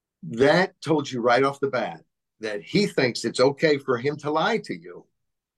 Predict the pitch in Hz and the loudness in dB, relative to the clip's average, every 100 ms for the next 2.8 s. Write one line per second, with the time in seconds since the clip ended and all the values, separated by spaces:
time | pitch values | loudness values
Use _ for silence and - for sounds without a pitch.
0 | - 156 151 - 139 - - 127 120 120 | 0 2 2 0 -2 -2 -2 -2 -2 0
1 | 123 120 117 107 107 95 85 - 107 95 | 0 0 -4 -4 -4 -4 -10 -10 -8 -4
2 | 95 90 - - 104 87 - - | -4 -4 -12 -8 -6 -6 -8 -16